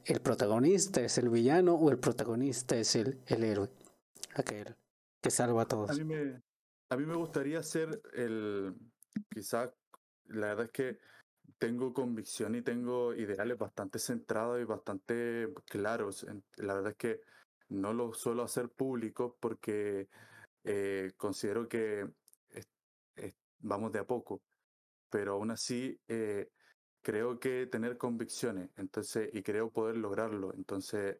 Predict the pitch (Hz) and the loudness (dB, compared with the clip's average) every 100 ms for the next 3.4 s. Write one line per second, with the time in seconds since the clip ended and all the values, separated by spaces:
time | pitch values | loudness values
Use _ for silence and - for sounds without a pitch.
0 | _ - 101 - - - 107 - 117 110 | _ -16 -12 -6 -6 -2 -4 -2 -2 -2
1 | 107 120 113 117 - - - - _ _ | -2 -2 -4 -4 -10 -20 -20 -20 _ _
2 | _ - 113 104 110 107 113 117 113 110 | _ -6 -4 -2 -2 0 -2 -2 0 0
3 | 107 101 98 | 0 -2 -2